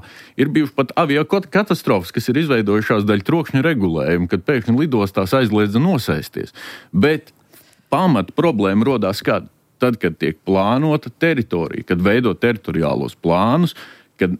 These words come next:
nesalāgo, teiksim, to, kas ir, ā, faktiski dzīvojamās daļas, viņas pievelk klāt rūpnieciskajām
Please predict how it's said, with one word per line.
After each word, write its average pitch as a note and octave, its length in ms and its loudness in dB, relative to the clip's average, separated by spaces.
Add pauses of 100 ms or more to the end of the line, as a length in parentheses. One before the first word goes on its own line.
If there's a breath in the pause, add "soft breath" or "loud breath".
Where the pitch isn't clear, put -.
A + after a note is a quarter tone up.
nesalāgo, G#2+ 1040 2 (100)
teiksim, G2 400 0
to, A#2+ 300 0 (100)
kas F2 240 -4
ir, E2 140 -2 (380 soft breath)
ā, D2+ 360 -2
faktiski F2+ 560 -4
dzīvojamās C3+ 720 2
daļas, B2+ 380 0 (260 loud breath)
viņas F2 320 2
pievelk A#2 400 0
klāt G2 320 0
rūpnieciskajām C3 960 0